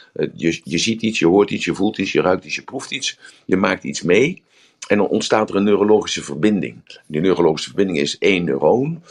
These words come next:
Daar zitten dendrieten aan. De dendrieten zitten allerlei pootjes aan. En die beïnvloeden andere neuronen. En hoe meer pootjes er geactiveerd worden, hoe sterker is het signaal.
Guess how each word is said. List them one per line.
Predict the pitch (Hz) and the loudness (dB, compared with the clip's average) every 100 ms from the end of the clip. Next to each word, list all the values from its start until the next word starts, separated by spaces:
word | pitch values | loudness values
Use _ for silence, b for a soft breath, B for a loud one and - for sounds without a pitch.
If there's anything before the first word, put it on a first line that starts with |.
| B B | B B
Daar | 78 | -4
zitten | 87 78 69 | -2 -4 -2
dendrieten | 73 78 98 123 104 80 | -2 -2 -2 0 0 0
aan. | 104 117 | -2 -2
De | 85 | -4
dendrieten | 73 73 85 90 76 | -2 -2 -4 -4 -4
zitten | - - | -2 -2
allerlei | 71 64 - | -2 -2 0
pootjes | 90 101 - - | 4 4 2 -2
aan. | 82 85 | 0 -2
En | - 85 | -2 -4
die | 73 | -2
beïnvloeden | - 117 104 87 78 | -2 -2 -4 -4 -2
andere | 127 104 82 | -2 0 0
neuronen. | 67 64 55 50 50 _ B B B B | 0 -6 -8 -8 -14 _ B B B B
En | 90 | 2
hoe | 92 95 | 4 4
meer | 131 160 | 4 4
pootjes | - 135 135 - 71 - - | 2 4 4 2 -4 -4 -4
er | - 80 69 _ b | 0 2 0 _ b
geactiveerd | - - 110 - 123 95 98 123 | -10 -6 -6 -6 -8 0 2 2
worden, | 113 135 131 | 0 -4 -4
hoe | 87 | -4
sterker | 90 - 131 117 - | -4 -2 -2 -2 -4
is | - - | -4 -4
het | - | -4
signaal. | 78 69 76 127 170 175 | -4 -2 -2 -2 -4 -8